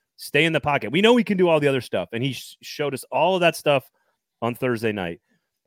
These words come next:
I think that to, to your point about getting him out there as a starter, it's the Titans have to learn what he is. They have to learn what he is. Now,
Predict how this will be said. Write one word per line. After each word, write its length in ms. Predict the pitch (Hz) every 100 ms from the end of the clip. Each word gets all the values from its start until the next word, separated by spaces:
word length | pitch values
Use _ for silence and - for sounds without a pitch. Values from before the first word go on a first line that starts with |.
| _
I 120 | 151
think 220 | 208 190 143
that 140 | 135 - _ _ _
to, 140 | 147 135 -
to 100 | 147
your 120 | 165
point 240 | - 165
about 220 | 139 123 107
getting 180 | 131
him 100 | 113
out 140 | 113 113
there 100 | 117
as 100 | 98
a 60 | 92
starter, 380 | - 131 110
it's 160 | 107 117
the 100 | 143
Titans 440 | - 147 190 185
have 320 | 127 143 165 -
to 80 | 147
learn 440 | 131 151 175 147
what 160 | 143 147
he 240 | 165 143
is. 460 | 180 180 - - - _ _ _ _ _ -
They 100 | 139
have 240 | 151 175
to 100 | 180
learn 220 | 165 160
what 120 | 151 143
he 120 | 147
is. 160 | 107 127
Now, 260 | 123 87